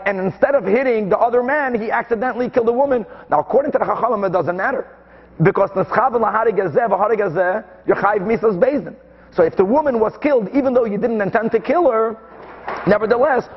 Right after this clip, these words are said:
come later than Abamine, then, uh, then Lo Yeh Onesh. It's only if the Lo Yeh Asein, only then Yeh Onesh. Now, Rav Ada Bar Ahava holds like Rav Shimon. And therefore he holds that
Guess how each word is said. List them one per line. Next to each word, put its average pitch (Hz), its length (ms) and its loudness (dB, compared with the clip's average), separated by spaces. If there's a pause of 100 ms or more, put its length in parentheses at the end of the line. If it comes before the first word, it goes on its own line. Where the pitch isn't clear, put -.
(100)
come 285 240 2
later 226 240 2
than 208 120 2
Abamine, 240 680 0 (300)
then, 226 300 0
uh, 196 260 0 (300)
then 208 180 0
Lo 240 80 4
Yeh 254 220 2
Onesh. 226 360 -2 (300)
It's - 160 -2
only 269 280 2 (100)
if 294 200 0
the 180 80 0
Lo 214 220 2
Yeh 269 220 0
Asein, 247 540 0
only 302 200 0
then 220 220 0
Yeh 185 60 0
Onesh. 151 280 -4 (360)
Now, 156 180 0
Rav 170 180 2
Ada 190 600 0 (360)
Bar 175 240 2
Ahava 196 560 0
holds 214 180 0
like 202 140 -2
Rav 185 220 0
Shimon. 160 260 -4 (560)
And 160 160 0
therefore 208 300 2
he 208 140 2
holds 196 520 0 (960)
that - 480 -4